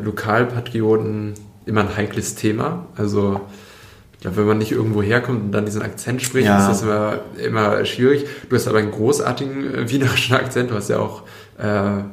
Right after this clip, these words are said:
Speaker 1: im, am Wiener Burgtheater gespielt.
Speaker 2: Genau.
Speaker 1: Hast du dir da diesen Akzent <laughs> angeeignet? Wo, wo kam der her?
Speaker 2: Ja, es ist, passiert mir ja tatsächlich irgendwie so, dass ich, wenn ich dann jetzt zum Beispiel in München lebe,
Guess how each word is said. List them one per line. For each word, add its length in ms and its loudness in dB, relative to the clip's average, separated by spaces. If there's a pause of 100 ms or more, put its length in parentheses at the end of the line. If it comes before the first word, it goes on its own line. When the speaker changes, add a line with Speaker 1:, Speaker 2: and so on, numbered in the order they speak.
(200)
Speaker 1:
im, 140 -6
am 120 -4
Wiener 160 0
Burgtheater 640 2
gespielt. 580 -2 (100)
Speaker 2:
Genau. 180 -6
Speaker 1:
Hast 140 -2
du 40 -2
dir 180 0
da 200 4
diesen 280 2
Akzent 540 -2
<laughs> 100 2
angeeignet? 760 0
Wo, 300 2 (160)
wo 80 -6
kam 260 0
der 120 2
her? 360 -2 (500)
Speaker 2:
Ja, 280 4
es 100 -2
ist, 180 -6 (340)
passiert 400 2
mir 80 6
ja 120 6
tatsächlich 680 0
irgendwie 420 2
so, 340 2
dass 280 2
ich, 440 -2 (400)
wenn 220 0
ich 260 -4
dann 500 0
jetzt 140 -8
zum 100 -2
Beispiel 300 -4
in 100 2
München 340 4
lebe, 460 2